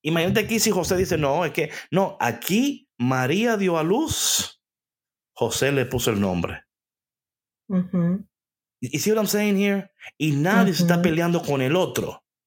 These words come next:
Speaker 1: porque cada
Speaker 2: Ujú.
Speaker 1: quien reconoce su lugar en el proceso.
Speaker 2: Así es.
Speaker 1: Y eso ayuda para que se pueda dar a plenitud lo que Dios desea.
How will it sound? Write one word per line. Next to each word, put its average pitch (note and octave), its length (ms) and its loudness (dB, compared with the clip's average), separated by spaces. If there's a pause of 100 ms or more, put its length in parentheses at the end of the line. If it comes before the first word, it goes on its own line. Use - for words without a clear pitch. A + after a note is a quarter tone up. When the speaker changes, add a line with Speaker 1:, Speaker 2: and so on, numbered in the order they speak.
(320)
Speaker 1:
porque E3 300 2
cada D#3 220 4
Speaker 2:
Ujú. C#3+ 80 2
Speaker 1:
quien D3+ 240 2
reconoce B2 520 0
su C3 140 0
lugar A#2 380 0
en G#2 100 -2
el F#2 100 -2
proceso. - 560 -6 (720)
Speaker 2:
Así D#3+ 380 -2
es. - 360 -6 (1000)
Speaker 1:
Y B2 240 0
eso B2 680 0 (440)
ayuda B2+ 1000 -2 (2000)
para C#3 260 0
que C3 140 -2
se - 180 2
pueda E3+ 520 0
dar D#3+ 400 0
a A#2+ 160 0
plenitud A#2+ 720 0
lo A2+ 140 2
que G2+ 160 0
Dios G2+ 220 2
desea. - 580 0